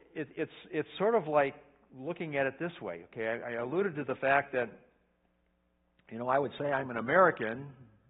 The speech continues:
I'm, I'm more than willing to, to pledge allegiance to the flag. I'm more than willing to sing, to, to sing all verses of our national anthem. I'm more than willing to support the Constitution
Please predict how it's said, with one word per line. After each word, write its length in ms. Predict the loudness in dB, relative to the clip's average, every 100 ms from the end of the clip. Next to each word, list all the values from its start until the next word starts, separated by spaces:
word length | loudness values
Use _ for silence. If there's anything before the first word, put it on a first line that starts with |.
| -20 _ _ _ _ _ _ -8
I'm, 320 | -4 -4 -6 -14 _ -8
I'm 320 | -6 -6 -12 -16
more 300 | -4 4 4
than 160 | 4 0
willing 320 | 0 0 -2 -8
to, 220 | -8 -8 -10 _
to 60 | -10
pledge 280 | 0 0 0
allegiance 380 | -4 -4 -6 -10
to 60 | -10
the 100 | -6
flag. 440 | 0 2 4 2 -4 -20 _ _ _ _ _ _ _ -10
I'm 180 | -10 -10 -16 -2
more 220 | 2 4
than 120 | 2
willing 240 | 0 -2 -4
to 60 | -8
sing, 200 | -8 -10 -10 -20 -14
to, 80 | -14 -12 -12
to 120 | -12 -6
sing 340 | -4 -2 -6 -12 _ _ 0
all 200 | 4 4
verses 340 | 2 -4 -4 -4
of 80 | -4
our 100 | -2
national 380 | -2 -4 -6
anthem. 400 | -6 -6 -6 -12 -14 -20 _ _ _ _ _ _ _ _ _ _ -4
I'm 140 | 0
more 180 | 4 4
than 200 | 2 0
willing 400 | 2 4 2 -2
to 80 | -8 -8
support 440 | -8 -2 2 2 0
the 80 |
Constitution 960 | -8 -6 -6 -6 -16 -10 -8 -8 -10 -14